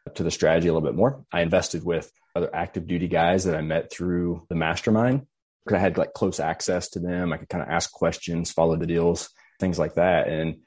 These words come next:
from there, I kinda decided to transition into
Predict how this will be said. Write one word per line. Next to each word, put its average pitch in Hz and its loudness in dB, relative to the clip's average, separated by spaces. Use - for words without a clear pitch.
from 95 4
there, 107 6
I 82 0
kinda 82 -2
decided 80 0
to 85 -6
transition 78 -4
into 80 -2